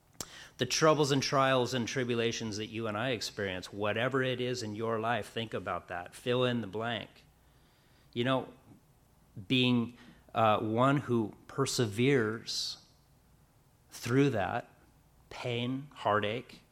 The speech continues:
trial, trouble, whatever it is,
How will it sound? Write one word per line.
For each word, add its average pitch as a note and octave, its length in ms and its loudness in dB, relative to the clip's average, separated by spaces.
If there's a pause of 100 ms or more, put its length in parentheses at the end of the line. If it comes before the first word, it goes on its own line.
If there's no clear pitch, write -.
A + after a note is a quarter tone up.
(760)
trial, A2+ 640 2
trouble, A#2 500 0
whatever A2 460 -4
it A#2 260 -8
is, A2+ 520 -8